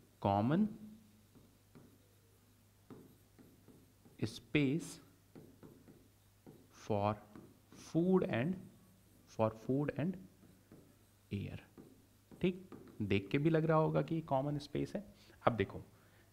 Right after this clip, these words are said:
यहीं पर अगर आप बात करते हो, यहीं पर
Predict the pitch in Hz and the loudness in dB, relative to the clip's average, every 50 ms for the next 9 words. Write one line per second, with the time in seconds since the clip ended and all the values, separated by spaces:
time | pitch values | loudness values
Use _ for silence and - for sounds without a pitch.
0 | - 110 107 113 131 170 208 190 - 160 160 156 151 151 151 151 143 110 98 98 | -2 0 2 4 4 4 4 6 6 6 6 6 4 6 4 4 2 2 0 2
1 | 95 110 - - - - 98 - - - 104 107 127 196 226 - - - - - | 4 2 2 0 -2 -4 -6 -6 -4 -4 -4 -2 -2 -2 -4 -6 -10 -20 -20 -20
2 | - - - - - - - - 104 98 95 127 165 156 160 - 113 123 | -20 -20 -20 -20 -20 -20 -8 -4 -4 -2 0 2 0 0 2 0 0 -2